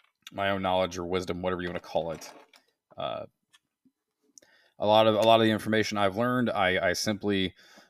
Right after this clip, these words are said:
uh, researched, found information, learned from other people,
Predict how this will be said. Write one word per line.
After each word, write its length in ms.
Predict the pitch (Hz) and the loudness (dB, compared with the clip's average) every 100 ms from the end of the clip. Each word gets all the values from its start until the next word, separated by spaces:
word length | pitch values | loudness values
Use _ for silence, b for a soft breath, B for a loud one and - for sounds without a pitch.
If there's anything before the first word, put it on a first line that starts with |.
| b | b
uh, 460 | 95 90 90 90 - - | 0 2 2 0 -4 -8
researched, 600 | 110 117 110 117 110 - | -2 0 0 0 -2 -4
found 260 | - 107 110 | -4 -2 -2
information, 560 | 104 98 101 104 - 95 | -4 -4 -2 -2 -2 -2
learned 220 | 104 98 | -2 -2
from 100 | 101 | 0
other 160 | 101 | 0
people, 480 | 92 95 - 95 92 | 0 -2 0 0 -2